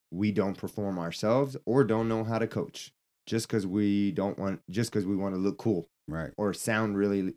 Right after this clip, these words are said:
Speaker 1: you know, intelligent in front of you or try to wow people. We stay with the simplicity part of it, and I think this simplifies it even more. You know, bring your friends, bring your family, bring your spouses, bring your kids. Let's grow our family the way that we have grown it internally.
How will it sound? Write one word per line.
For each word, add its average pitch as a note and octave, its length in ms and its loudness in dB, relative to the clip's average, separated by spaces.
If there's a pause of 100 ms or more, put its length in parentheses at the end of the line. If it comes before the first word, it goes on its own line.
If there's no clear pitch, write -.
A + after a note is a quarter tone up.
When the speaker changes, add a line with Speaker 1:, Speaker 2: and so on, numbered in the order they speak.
Speaker 1:
you F#2+ 180 -2
know, F2+ 280 -4
intelligent G#2+ 800 -2
in F#2+ 140 -6
front F#2+ 220 -6
of E2+ 100 -6
you F2+ 200 0
or F#2 200 -2
try G2+ 180 -2
to G2 100 0
wow F#2+ 260 0
people. D#2 380 -8 (580)
We F2 100 -2
stay G#2+ 240 4
with A2 160 4
the A2 80 0
simplicity G#2 580 0
part G2 220 -2
of F2+ 100 -2
it, F2+ 280 -2
and F2 120 -4
I F2 60 -4
think F#2 300 -6
this G2 180 -4
simplifies F#2 560 -4
it E2 80 -6
even E2 220 -4
more. D2 260 -8 (580)
You F2+ 80 -8
know, F2 280 -6
bring G2 240 0
your A2 80 6
friends, F#2+ 480 0
bring F#2 240 -4
your G#2 100 4
family, F2+ 480 -2
bring F#2+ 260 -4
your F#2+ 120 2
spouses, F2+ 580 -4
bring F#2 300 -4
your G2+ 120 0
kids. F2+ 520 -4 (500)
Let's G2 220 -2
grow G2+ 300 4
our G2+ 120 4
family F#2 420 -2
the F2 120 -2
way F#2 160 0
that F2 120 0
we E2+ 140 0
have G#2+ 260 0
grown F2+ 260 -4
it E2+ 120 -6
internally. F2 720 -2